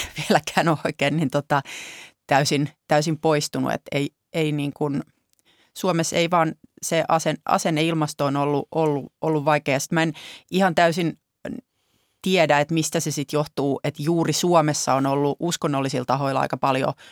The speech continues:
niinku valtaa. Ja muun muassa, jos ajatellaan kehotuskieltoa, joka poistui vasta niinku yhdeksänkymmentäluvulla, eli niinku kehottaminen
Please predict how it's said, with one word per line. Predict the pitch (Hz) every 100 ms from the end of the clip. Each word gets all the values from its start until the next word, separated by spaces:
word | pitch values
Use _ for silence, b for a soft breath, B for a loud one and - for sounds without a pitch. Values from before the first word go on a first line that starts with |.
| B B
niinku | 156 165 147
valtaa. | 147 139 - 127 127 139 _ b b b -
Ja | 151 135 135
muun | 156 151
muassa, | 147 143 - 147
jos | 139 131
ajatellaan | 147 143 143 143 143
kehotuskieltoa, | 160 160 147 - 139 139 139 143
joka | 135 -
poistui | - 139 - 143
vasta | 143 -
niinku | 139 -
yhdeksänkymmentäluvulla, | 180 190 - 147 135 131 135 139 139 B B B B
eli | 147 143
niinku | 139 131 _
kehottaminen | 175 170 151 - 135 139 127 131